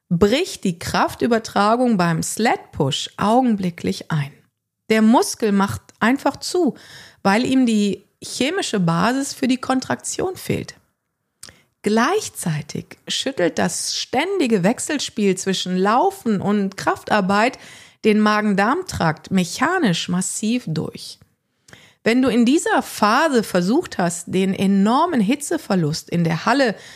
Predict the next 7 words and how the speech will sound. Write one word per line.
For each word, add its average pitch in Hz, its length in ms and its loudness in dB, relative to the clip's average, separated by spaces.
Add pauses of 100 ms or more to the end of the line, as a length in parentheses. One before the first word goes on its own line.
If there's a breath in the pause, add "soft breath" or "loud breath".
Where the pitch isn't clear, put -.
(200 loud breath)
mit 180 400 -2
billigem 208 600 2
Kochsalz 180 720 0
oder 175 360 0
zuckerüberladenen 214 1400 0
Standard-Sportgetränken 226 1600 -2
auszugleichen, 240 960 0